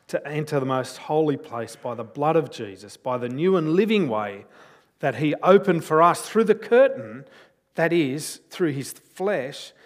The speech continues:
and since we have a great high priest over the house of God, let us draw near with a sincere heart in full assurance of faith." We have a confidence, a boldness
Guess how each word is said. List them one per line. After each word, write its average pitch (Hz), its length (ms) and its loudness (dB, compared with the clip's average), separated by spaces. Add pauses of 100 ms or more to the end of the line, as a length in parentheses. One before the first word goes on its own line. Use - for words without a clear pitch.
(180)
and 170 120 0
since 247 280 2
we 226 80 6
have 220 180 4
a 208 80 2
great 214 460 2
high 226 300 -2
priest 220 420 -4
over 202 260 0
the 180 80 -8
house 190 320 -8
of 175 160 -10
God, 110 400 -12 (1040)
let 147 120 -8
us 131 180 -12
draw 135 260 -6
near 127 200 -6
with 120 140 -12
a 107 40 -16
sincere 127 720 -10
heart 101 480 -14 (160)
in 117 160 -16
full 127 280 -12
assurance 107 540 -16
of 107 100 -20
faith." - 540 -20 (2750)
We 139 180 -4
have 135 440 0
a - 60 -10
confidence, 135 760 0
a 143 80 -8
boldness 143 960 6